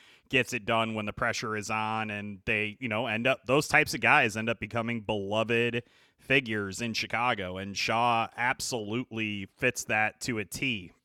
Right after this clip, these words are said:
And I can envision him for a long time here being a member of the Chicago media, covering games for N B C Sports Chicago or what have you. Like, that dude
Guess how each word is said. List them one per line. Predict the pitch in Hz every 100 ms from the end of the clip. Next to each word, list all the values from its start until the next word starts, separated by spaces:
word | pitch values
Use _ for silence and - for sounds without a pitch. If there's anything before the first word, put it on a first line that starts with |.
| -
And | 110 110 107 107 101 - - - _ _
I | - 123 131 123
can | - 123
envision | 117 107 120 113 113
him | 123 117 113
for | - 117
a | 104
long | 107 123 120
time | 127 131 143
here | 113 110 107
being | 98 113 117 113 113 110 113 _ - -
a |
member | 110 120 123 117
of | 113 98
the | 110 107
Chicago | - - 117 110 101
media, | 113 143 135 131 127 117
covering | 123 110 110 104
games | 104 110 110 107 -
for | 107 101 98 101 _
N | 123
B | 110 110
C | 120
Sports | 107 - 113 107
Chicago | - - 135 135 127 120
or | 110 101
what | 107 92
have | 120 131 120
you. | 120 120 117
Like, | 107 101 107
that | 135 160
dude | 123 135 139 135 139